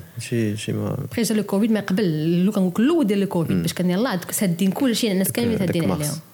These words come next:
Speaker 2: عليهم.
Speaker 1: وي.
Speaker 2: آه. خدمنا انا ونزار قبل، بيان سور، حتى هو كان لو سيستيم ديالو امريكان،
Speaker 1: اوكي.
Speaker 2: فيتنس،
Speaker 1: اوكي.
Speaker 2: شركه ديال الفيتنس ديالو، ديال الكوتشينغ دو فيتنس.
Speaker 1: مهم.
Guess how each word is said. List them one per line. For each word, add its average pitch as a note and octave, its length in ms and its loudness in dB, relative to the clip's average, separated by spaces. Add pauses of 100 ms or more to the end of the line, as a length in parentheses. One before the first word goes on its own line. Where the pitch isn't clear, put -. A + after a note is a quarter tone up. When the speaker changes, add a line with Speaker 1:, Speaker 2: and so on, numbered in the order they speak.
Speaker 2:
عليهم. - 140 0
Speaker 1:
وي. D#3+ 40 -2
Speaker 2:
آه. D3 200 -8 (1200)
خدمنا D#4 300 0
انا F3 100 2
ونزار D#3+ 440 0 (100)
قبل، E3+ 200 2
بيان D#3+ 220 0
سور، G#3 220 -2
حتى G3 260 -4
هو F3+ 120 0
كان F3+ 160 0
لو E3+ 60 2
سيستيم E3+ 340 -2
ديالو D#3+ 420 0
امريكان، E3+ 440 0 (720)
Speaker 1:
اوكي. G#2+ 120 0
Speaker 2:
فيتنس، E3+ 400 0 (240)
Speaker 1:
اوكي. D#3+ 140 -4
Speaker 2:
شركه D#3+ 200 -2
ديال D#3 100 -4
الفيتنس D3+ 340 -6
ديالو، D3+ 200 -4
ديال D#3 100 -2
الكوتشينغ E3+ 380 -2
دو D3+ 80 -2
فيتنس. D#3+ 520 -4 (120)
Speaker 1:
مهم. G#2+ 240 -2